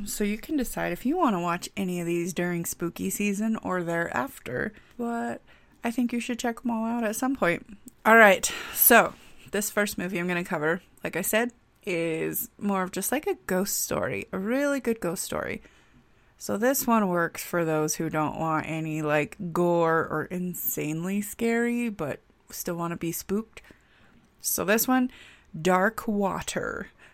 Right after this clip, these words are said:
Dun, dun, dun. So Dark Water definitely was also made into an American horror movie, and Jennifer Connelly was in it. So Dark Water came out in two thousand and two.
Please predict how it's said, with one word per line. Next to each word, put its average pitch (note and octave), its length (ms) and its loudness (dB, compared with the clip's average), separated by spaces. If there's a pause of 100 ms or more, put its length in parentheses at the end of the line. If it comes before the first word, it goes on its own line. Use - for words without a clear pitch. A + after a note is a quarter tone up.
(120)
Dun, G#3 280 2
dun, F3+ 480 -4
dun. E3+ 800 -2 (180)
So - 220 0
Dark A#3+ 420 2
Water G3+ 560 4 (720)
definitely G3 440 0
was G3 320 2 (180)
also F#3+ 360 2
made F3 420 0 (720)
into F#3+ 260 2
an F#3+ 80 4
American F3 560 0
horror F3+ 340 4
movie, E3+ 580 -2
and E3+ 460 -2
Jennifer F3 340 -2
Connelly D#4 380 0
was D#3+ 400 -6
in F3+ 140 -2
it. E3 200 -2 (340)
So G3+ 200 -2
Dark G#3+ 340 2
Water G#3+ 260 2
came A3 280 2
out G#3 160 4
in G3+ 80 0
two A3 200 0
thousand A3 420 2
and D4+ 180 2
two. E3+ 480 0